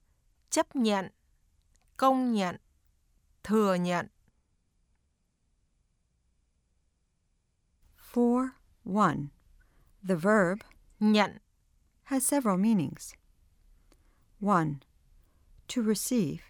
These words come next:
Speaker 2: Lesson fourteen of Elementary Vietnamese. With this meaning,
Speaker 1: Nhận.
Speaker 2: usually precedes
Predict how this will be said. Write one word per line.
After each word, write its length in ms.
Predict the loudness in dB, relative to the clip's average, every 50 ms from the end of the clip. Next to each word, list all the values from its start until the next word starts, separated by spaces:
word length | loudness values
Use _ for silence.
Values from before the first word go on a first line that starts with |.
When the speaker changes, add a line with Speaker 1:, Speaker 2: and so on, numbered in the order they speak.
| _ _ _ _ _ _
Speaker 2:
Lesson 340 | -4 -4 -2 -2 -4 -6 -6
fourteen 500 | -4 -6 -6 -6 -6 -6 -4 -4 -2 -2
of 120 | -4 -4
Elementary 560 | -4 -4 -4 -4 -4 -6 -6 -8 -8 -8 -8
Vietnamese. 760 | -8 -8 -8 -8 -8 -6 -6 -4 -4 -4 -4 -6 -10 -14 -18 -20 _ _ _ _ -20 _ _ -20 _ _ _ _ _ _ _
With 140 | -2 0
this 240 | 0 0 -2 0 0
meaning, 420 | 2 2 2 2 2 0 -2 -2 -6 -8 _ _ _ _ _ _ _ _ _
Speaker 1:
Nhận. 360 | 2 4 4 6 4 4 2 0 -8 _ _ _ _ _ _ 0
Speaker 2:
usually 440 | 2 2 2 2 0 -2 -2 -4
precedes 720 | -4 -4 -8 -8 -6 -6 -4 -4 -4 -4 -6 -8 -10 -14